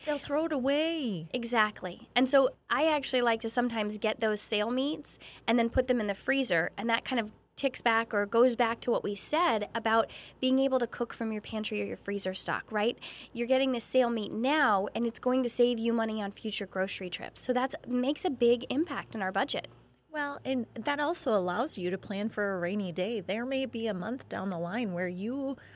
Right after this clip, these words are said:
Speaker 1: you know, at Christmas, maybe you'd rather spend an extra five hundred dollars on Christmas, and if you don't have to spend it on food, then that's a bonus.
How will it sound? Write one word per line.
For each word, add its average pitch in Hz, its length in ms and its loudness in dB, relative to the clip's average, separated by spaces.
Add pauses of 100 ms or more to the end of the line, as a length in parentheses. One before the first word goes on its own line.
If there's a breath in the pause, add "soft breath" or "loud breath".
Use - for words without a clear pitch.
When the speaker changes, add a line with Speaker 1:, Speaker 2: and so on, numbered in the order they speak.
(320 loud breath)
Speaker 1:
you 208 100 -6
know, 190 200 0
at - 100 -4
Christmas, - 580 -6
maybe 185 220 -4
you'd 226 160 -2
rather 226 320 0
spend 175 300 -4
an 175 100 -4
extra 185 320 -4
five 180 300 -4
hundred 185 260 -4
dollars 190 340 -2
on 175 140 -6
Christmas, 202 600 -6
and 214 140 -6
if 214 140 -6
you 214 80 -4
don't 214 200 -2
have 220 220 -8
to 202 100 -2
spend 226 280 -2
it 202 80 -2
on 185 180 -2
food, 240 540 -2
then 202 180 2
that's 208 240 -2
a 214 60 -2
bonus. 294 560 -6